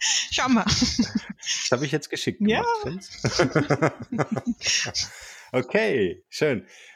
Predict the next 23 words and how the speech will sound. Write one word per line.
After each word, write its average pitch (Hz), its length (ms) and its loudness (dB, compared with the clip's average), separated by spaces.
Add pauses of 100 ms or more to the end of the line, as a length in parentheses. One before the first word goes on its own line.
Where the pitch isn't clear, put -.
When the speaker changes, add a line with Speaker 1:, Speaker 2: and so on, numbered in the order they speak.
(120)
Speaker 2:
Dann, 127 440 4
ähm, 120 560 0
komme 180 200 4
ich - 80 -4
zu 170 140 0
unseren, 135 680 2 (100)
äh, 110 440 2
zu 113 80 -6
unserer 107 240 0
Fragenflut. 107 1400 0
Nämlich 123 220 2
die 139 60 0
erste 123 280 2
Frage 127 400 2
ist: 127 240 0 (340)
Kannst 135 200 2
du 143 60 0
in - 40 0
einem 147 220 2
Satz 135 260 2
sagen, 120 320 2
was 110 240 0
ist - 220 -4